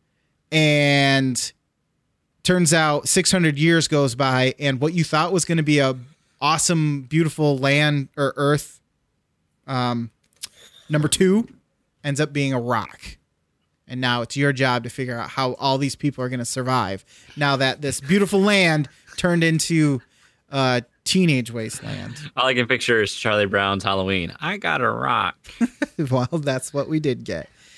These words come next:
Speaker 1: So I'm gonna play some more, and I'll talk about that later. Lastly,
Speaker 2: Okay.
Speaker 1: I watched Tully, uh,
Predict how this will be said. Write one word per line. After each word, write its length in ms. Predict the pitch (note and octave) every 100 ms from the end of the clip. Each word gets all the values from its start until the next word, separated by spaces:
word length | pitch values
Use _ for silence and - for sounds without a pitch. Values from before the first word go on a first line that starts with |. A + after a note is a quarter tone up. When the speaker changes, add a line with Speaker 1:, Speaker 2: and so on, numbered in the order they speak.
| - -
Speaker 1:
So 260 | - B3+
I'm 140 | A#3+ A3
gonna 120 | C4
play 200 | B3+ A#3+
some 180 | - F#3+
more, 180 | F3 E3+
and 80 |
I'll 80 | D#3
talk 280 | D3+ D3+ C3+
about 180 | C3 B2
that 180 | B2+ G#2
later. 260 | C3 B2+
Lastly, 540 | C#3+ F#3+ G3+ - - G3+
Speaker 2:
Okay. 140 | G3 - - -
Speaker 1:
I 200 | E3 F3
watched 580 | F3+ G3 F#3+ - - -
Tully, 560 | - G#3 G#3+ G#3+ A3 G#3 - - _ _ _ _
uh, 480 | D#3 D3+ C#3+ C#3 C3+